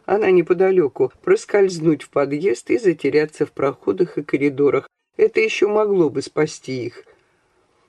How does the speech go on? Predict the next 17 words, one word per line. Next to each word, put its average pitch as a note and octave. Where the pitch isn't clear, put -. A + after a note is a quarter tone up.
Неожиданно D#3
Мачисто D#3
вспомнился D3
врач, E3
который G#3+
лечил G#3
Альфредо. D3
Это E3
друг, F#3
быть F#3
может, G#3
товарищ. -
Но F#3
чтобы F#3+
добраться F#3
до D3
больницы, D3